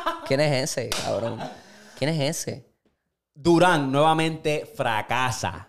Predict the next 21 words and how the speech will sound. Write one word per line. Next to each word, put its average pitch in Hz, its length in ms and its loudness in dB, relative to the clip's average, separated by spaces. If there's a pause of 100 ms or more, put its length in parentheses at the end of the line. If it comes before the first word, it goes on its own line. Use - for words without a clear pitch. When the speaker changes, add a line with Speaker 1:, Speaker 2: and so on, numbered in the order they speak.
Speaker 2:
en 262 400 -2
el 143 160 2
intento 196 680 4
de 160 140 2
unirse 185 460 4
a 135 180 4
otro 196 320 6
super 208 400 4
equipo 208 840 2 (460)
Speaker 1:
Y 113 140 -2
tratar 104 380 -4
de 98 100 -2
ganar. 104 180 0
Speaker 2:
y 151 80 4
tratar. 139 640 0 (760)
Ah, 139 80 0
espérate, 135 260 2
me 107 60 -10
están 113 160 -8
llegando 120 260 -4
reportes. 110 480 -4